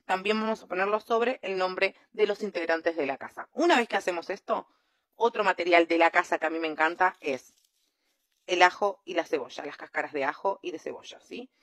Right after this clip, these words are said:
Se van a despegar, no importa, importa que estén, que estén encomendados, que estén trabajados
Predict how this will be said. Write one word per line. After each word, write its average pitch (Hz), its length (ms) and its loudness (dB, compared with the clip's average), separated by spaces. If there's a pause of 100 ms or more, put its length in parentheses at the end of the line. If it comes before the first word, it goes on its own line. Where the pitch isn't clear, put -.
(320)
Se 240 140 0
van 208 120 8
a 180 40 4
despegar, 151 440 -4
no 165 160 -6
importa, 147 580 -4
importa 160 500 -2
que 151 120 -12
estén, 131 400 -10 (220)
que 156 80 -16
estén 170 240 -2
encomendados, 139 840 0 (240)
que - 80 -18
estén 165 260 -2
trabajados 165 680 2